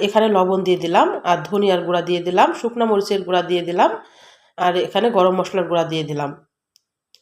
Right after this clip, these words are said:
আমি এক কেজি চর্বিতে আমি এক টেবিল চামচ করে সবগুলা দিয়েছি। দিয়ে এবার ভালোভাবে নেড়ে নিব।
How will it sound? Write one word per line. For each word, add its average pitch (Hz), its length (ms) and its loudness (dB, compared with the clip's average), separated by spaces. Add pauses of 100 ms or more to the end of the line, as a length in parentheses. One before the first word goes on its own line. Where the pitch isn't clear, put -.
(360)
আমি 185 220 -2
এক 180 220 -2
কেজি 214 280 -2 (320)
চর্বিতে 185 400 0
আমি 233 160 4
এক 196 200 0
টেবিল 190 240 -4
চামচ 180 260 -2
করে 208 180 -4
সবগুলা 170 440 -4
দিয়েছি। 160 360 -8 (4000)
দিয়ে 202 140 0
এবার 208 140 4
ভালোভাবে 185 440 0
নেড়ে 175 240 2
নিব। 165 160 -4